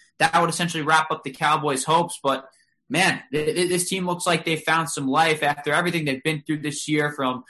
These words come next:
the Dak Prescott injury to having to start Ben DiNucci at quarterback at one point, to going back to Andy Dalton, who has actually been really good over these last few weeks.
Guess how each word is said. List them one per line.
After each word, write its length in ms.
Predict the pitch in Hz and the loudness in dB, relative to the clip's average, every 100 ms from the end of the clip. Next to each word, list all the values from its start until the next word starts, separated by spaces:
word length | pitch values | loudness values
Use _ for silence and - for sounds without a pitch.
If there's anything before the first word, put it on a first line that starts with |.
| - _ - | -20 _ -4
the 80 | |
Dak 320 | 143 135 131 - | 2 2 2 0
Prescott 420 | 170 - 165 160 | 0 2 0 2
injury 380 | 156 147 156 151 | -2 -4 -2 -2
to 80 | |
having 220 | 143 151 135 | 0 -2 -2
to 40 | |
start 220 | 143 135 | -4 -2
Ben 160 | 151 147 | 0 0
DiNucci 460 | 139 151 165 156 | 2 0 0 0
at 100 | 131 | -2
quarterback 580 | - 170 170 170 165 165 | 0 0 2 6 4 4
at 140 | 156 151 | 2 2
one 160 | 165 - | 0 -2
point, 300 | 165 160 156 - - _ - | 0 0 0 -6 -20 _ -4
to 60 | |
going 260 | 151 151 135 | 0 0 2
back 260 | 160 180 175 | 4 4 4
to 80 | 175 | 0
Andy 220 | 165 147 | 0 0
Dalton, 560 | 170 170 170 170 170 151 | 2 4 4 2 -2 0
who 120 | 156 | 0
has 160 | 147 165 | 2 2
actually 300 | 160 147 135 | 0 -4 -4
been 140 | 135 | 0
really 280 | 143 175 139 | 2 2 2
good 220 | 160 151 | 4 4
over 120 | 156 | 4
these 220 | 151 147 - | 0 -6 0
last 300 | 156 147 - | 0 0 -2
few 140 | 156 | -4
weeks. 400 | 147 156 151 - | -2 -2 -4 -12